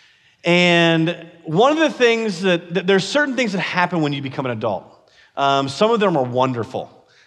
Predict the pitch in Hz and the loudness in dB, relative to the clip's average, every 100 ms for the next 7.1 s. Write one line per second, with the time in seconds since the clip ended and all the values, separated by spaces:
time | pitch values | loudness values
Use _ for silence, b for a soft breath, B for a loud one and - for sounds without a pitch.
0 | - 131 151 160 147 - - 143 135 131 | -6 -4 -2 -2 -2 -6 -6 -4 -4 -6
1 | 131 127 120 - 139 123 135 123 123 131 | -6 -6 -8 -10 -10 -6 -4 -2 -4 -6
2 | 127 127 123 120 110 120 120 127 123 107 | -4 -2 -2 -4 -4 -2 -2 -2 -6 -10
3 | 131 123 - 127 - 143 117 139 135 - | -8 -8 -10 -18 -8 -8 -2 -2 -2 -8
4 | B B B B 143 151 147 147 147 143 | B B B B -4 0 2 2 0 0
5 | 135 135 139 135 135 135 135 127 131 135 | 0 2 0 0 -2 0 0 0 0 -2
6 | 127 127 135 139 135 131 131 127 127 127 | -4 -4 -4 -4 -4 -4 -2 0 0 0